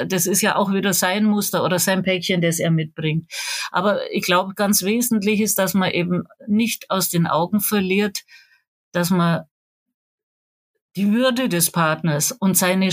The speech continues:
also die Würde des Partners nicht verletzen darf, dass das ein heiliges Gut ist und dass man das sehr, ein sehr kostbares Gut ist, mit dem man vorsichtig umgehen muss und eben, dass es für den Partner oder die Partnerin auch ganz wichtig ist, dass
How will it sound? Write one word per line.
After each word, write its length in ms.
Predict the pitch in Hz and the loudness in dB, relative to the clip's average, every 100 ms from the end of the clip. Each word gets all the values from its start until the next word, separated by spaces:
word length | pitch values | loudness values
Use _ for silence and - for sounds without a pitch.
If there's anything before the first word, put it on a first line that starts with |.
| - | -2
also 220 | 180 175 170 | -2 0 0
die 200 | 190 170 | 0 0
Würde 260 | 220 220 | 0 0
des 180 | 185 175 | -2 -2
Partners 420 | 190 180 202 175 | 0 2 2 2
nicht 220 | 190 175 | 2 0
verletzen 540 | - 156 160 170 233 226 | 0 2 2 0 0 2
darf, 400 | 214 233 - - | 2 0 -4 -6
dass 180 | 185 170 | -4 -2
das 200 | 180 175 | 0 0
ein 220 | 180 170 | 0 2
heiliges 540 | 170 185 208 196 165 - | 2 2 0 0 -2 -2
Gut 260 | 214 240 | -2 0
ist 180 | 247 240 | 0 0
und 100 | 185 | 0
dass 140 | 180 | 0
man 140 | 180 170 | 0 0
das 260 | 170 170 | 0 0
sehr, 220 | 190 202 202 - - - - | 2 0 -2 -12 -18 -16 -4
ein 160 | 180 | 0
sehr 160 | 170 180 | 2 0
kostbares 640 | 175 220 226 220 214 202 | 0 -2 0 0 0 -2
Gut 220 | - 208 208 | -2 -4 -2
ist, 160 | 196 | -2
mit 160 | 180 175 | -2 0
dem 100 | 170 | 2
man 120 | 170 | 2
vorsichtig 600 | 170 190 190 208 - 190 | 0 -2 0 -2 -4 -6
umgehen 380 | 185 208 220 214 | 0 0 2 2
muss 300 | 214 214 - - - - - - | 2 0 -6 -10 -10 -8 -10 -6
und 260 | 190 226 226 | -2 0 0
eben, 440 | 202 196 208 - _ _ - | -2 0 0 -2 _ _ -2
dass 220 | 175 190 | 0 2
es 120 | 180 | 0
für 180 | 185 180 | 0 0
den 180 | 175 170 | 2 2
Partner 480 | 165 156 202 208 | 0 0 0 -2
oder 160 | 175 170 | 0 0
die 100 | 160 | -2
Partnerin 640 | 160 160 175 196 185 185 | 0 -2 0 0 0 -2
auch 340 | - 160 156 - | 0 -2 -2 -2
ganz 320 | 180 208 233 | 0 0 0
wichtig 380 | 202 202 214 196 | -2 -2 -2 0
ist, 240 | 190 - - _ _ _ - | 0 -4 -8 _ _ _ -4
dass 480 | 180 190 - - | -2 0 0 -2